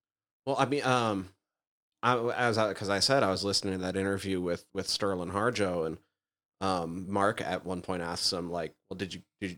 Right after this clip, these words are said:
like, you're from Oklahoma, I know that. Like, did you grow up on the res?" And Sterling's like, "So technically, my town started off as part of the reservation, and that's, like, what it was started as, was a res town,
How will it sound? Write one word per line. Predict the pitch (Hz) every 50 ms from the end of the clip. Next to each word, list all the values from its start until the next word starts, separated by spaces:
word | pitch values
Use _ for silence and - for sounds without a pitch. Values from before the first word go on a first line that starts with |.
| - _ -
like, | 90 85 -
you're | 90 85
from | - - 147 151 139
Oklahoma, | 113 98 92 - 98 90 92 87 85 82
I | 85 82
know | 85 98 101 87
that. | 80 95 90 82 78 67
Like, | 85 92 -
did | 95 87
you | - 87
grow | 92 95 90
up | 85 - -
on | 87 71
the | 67 78
res?" | 87 101 98 85 73 69 80 -
And | 67 90 92
Sterling's | - - 104 101 92 90 90 - 95
like, | 90 87 82 80 - - _ _ _ _ _ _ -
"So | - - 95
technically, | - - 156 185 - 139 104 - 104 98
my | 90 85 85 85
town | - 104 95 95 90 90
started | - - 87 78 73 71
off | 67 - 151 175 170 -
as | 95 -
part | - 101 87 80
of | 85 80
the | 90
reservation, | 85 71 69 73 73 76 71 69 69 - - 92 98 113 120 - _ _ _ _ _ _ _ _ _ _ -
and | 101 98 92
that's, | 92 95 95 - -
like, | 101 92 87 85 - - - _ -
what | 95 95 95
it | 92 82 - -
was | 92 90 85 82 - - - _ _ _ -
started | - - - 107 107 113 101 95 90 87
as, | - - 101 127 127 95 85 85 90 92 101
was | 101 90 - 92
a | 85
res | 87 95 120 135 123 -
town, | - 98 78 60 62 82 92 95